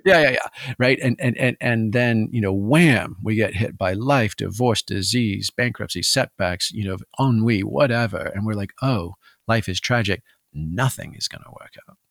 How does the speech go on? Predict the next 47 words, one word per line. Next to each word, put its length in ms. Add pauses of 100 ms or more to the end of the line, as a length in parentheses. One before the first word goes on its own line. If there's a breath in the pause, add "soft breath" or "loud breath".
(760 loud breath)
And 200
then 280 (100)
only, 260
and, 100
and 140
that 140
can 100
break 320
most 240
of 60
us, 220
right? 140
<laughs> 0
Many 240
of 60
us 100
can 120
end 120
up 120
embittered 400
and 120
shriveled 380
or 140
dead 520 (180)
i-, 40
i-, 400
in 100
that 220
tragic 400
phase. 360 (540 loud breath)
But 380
a 100
s-, 420 (140)
a 120
minority 720
of 100
folks 380
make 440
it 340
to 180
the 100
f-, 180 (140)
the 80
full 260
maturity, 520
to 160
the 120